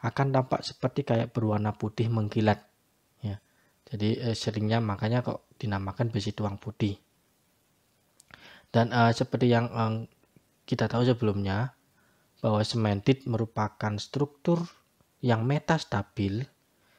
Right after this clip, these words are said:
Jadi maksud dari metastabil di sini itu,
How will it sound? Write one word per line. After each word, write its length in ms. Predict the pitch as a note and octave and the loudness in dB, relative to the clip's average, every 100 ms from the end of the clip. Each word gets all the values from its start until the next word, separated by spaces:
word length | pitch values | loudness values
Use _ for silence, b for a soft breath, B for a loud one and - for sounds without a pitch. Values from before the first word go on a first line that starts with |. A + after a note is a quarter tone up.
| _ | _
Jadi 260 | - G2+ B2 | -10 -2 2
maksud 320 | B2+ A2 C3+ | 2 0 -2
dari 300 | B2+ A2 A2 | 0 2 2
metastabil 760 | A#2 A2 A2 G#2 - G2+ - G2+ | 0 -2 -2 -4 -4 -4 -2 -4
di 80 | F#2+ | -4
sini 300 | - A2+ D3 C#3 | -2 2 2 2
itu, 240 | A2+ D#3 | 2 0